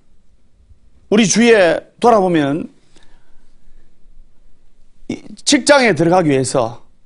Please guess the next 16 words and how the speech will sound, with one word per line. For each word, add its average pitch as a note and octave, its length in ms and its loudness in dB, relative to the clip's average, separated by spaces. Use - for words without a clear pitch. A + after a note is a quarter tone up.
저, E3+ 480 0
저 G#3 420 2
좋은 G3+ 520 0
자리에 G#3+ 300 2
합격하기 A3+ 500 0
위해서 D3 480 0
정말로 G#4 640 2
노력을 D#4+ 360 4
하고 G3 440 2
혼신의 C4 480 2
힘을 A#3+ 300 2
다하다가 F3+ 600 2
그 A#3+ 120 2
좋은 G#3+ 300 2
직장에 A#3 380 2
합격하고 G3+ 920 0